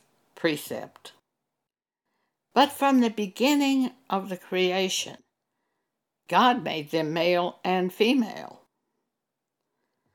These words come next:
For this cause shall a man leave his father and mother, and cleave to his wife." Verse eight,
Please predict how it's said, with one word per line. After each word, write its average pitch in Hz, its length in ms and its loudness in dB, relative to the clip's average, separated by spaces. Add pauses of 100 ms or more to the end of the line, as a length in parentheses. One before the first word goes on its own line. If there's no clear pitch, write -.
(240)
For 170 180 4
this 220 360 4
cause 127 500 0
shall - 400 -2
a 156 160 -4
man 170 680 -2 (260)
leave 170 420 0
his 156 280 -6
father 185 540 -4
and 139 220 -6
mother, 151 440 -4 (600)
and 165 180 -4
cleave 226 640 -2
to 185 200 -2
his 180 520 -4
wife." 165 680 -6 (1500)
Verse 147 420 0 (120)
eight, 175 440 0